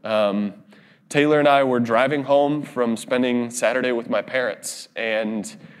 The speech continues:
we got a phone call that one of our good friends passed away suddenly. His name was Zach Ross. He's a twenty-five-year-old guy.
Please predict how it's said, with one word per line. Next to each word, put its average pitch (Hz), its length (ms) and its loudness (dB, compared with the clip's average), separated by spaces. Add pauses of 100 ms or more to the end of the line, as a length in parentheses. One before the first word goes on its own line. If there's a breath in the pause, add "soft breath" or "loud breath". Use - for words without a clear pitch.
(500 loud breath)
we 135 120 4
got 170 140 4
a 165 40 2
phone 165 240 2
call 127 300 4
that 113 280 0 (160)
one 139 220 -2
of 175 60 -2
our 175 100 0
good 143 220 -4
friends 113 380 -4
passed - 300 -6
away 101 220 -4
suddenly. 73 420 -12 (1300)
His 120 140 -6
name 143 520 2 (300 loud breath)
was 127 140 0
Zach 127 280 2
Ross. 135 360 2
He's 127 140 -2
a 127 40 -2
twenty-five-year-old 120 920 -2
guy. - 320 -10